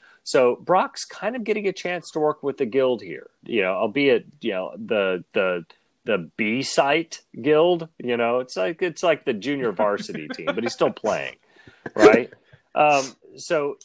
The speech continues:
in, they're back in jail. Twenty-one reveals that he's got a secret cache of weapons in his room, which, which is right above the jail cell that they're in. And there is an air duct that they can climb through.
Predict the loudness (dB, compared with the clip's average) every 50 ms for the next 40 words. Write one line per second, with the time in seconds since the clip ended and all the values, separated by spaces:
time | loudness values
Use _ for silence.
0 | _ _ -8 -6 -4 -4 -6 -8 -12 _ _ _ -14 -10 -8 -6 -4 -4 -6 -6
1 | -6 -8 -8 -6 -6 -6 -6 -6 -6 -8 -8 -6 -4 -4 -4 -4 -6 -6 -6 -6
2 | -6 -6 -8 -8 -12 -12 -12 -12 -8 -4 -2 -2 -2 -2 -6 -6 -6 -6 -6 -6
3 | -6 -10 -10 -8 -8 -8 -8 -8 -8 -6 -6 -6 -6 -6 -10 -16 -16 -14 -14 -14
4 | -14 -16 -18 -20 -18 -16 -16 -16 -16 -18 _ _ _ -16 -6 -2 0 0 0 -2
5 | -8 -18 _ -20 -20 _ _ -2 0 2 2 0 -2 -6 _ _ _ -12 -10 -8
6 | -4 0 2 2 4 4 2 0 -4 -6 _ 0 2 2 2 4 4 4 4 4
7 | 2 -2 -4 -8 -12 -12 -12 -10 -8 -6 -6 -6 -6 -8 -8 -8 -8 -8 -8 -10
8 | -10 -8 -6 -4 -4 -4 -6 -8 -12 _ _ _ _ _ _ _ 0 2 2 2
9 | 2 -2 -4 -4 -2 -2 0 0 0 -2 -4 -6 -10 -10 _ _ -10 -6 -4 -2
10 | -2 -2 -2 -2 -2 -2 -2 -4 -6 -8 -10 -8 -6 -4 -4 -4 -6 -8 -14 -14
11 | -12 -6 -2 0 0 0 0 -2 -6 -10 -14 -16 -16 -16 -20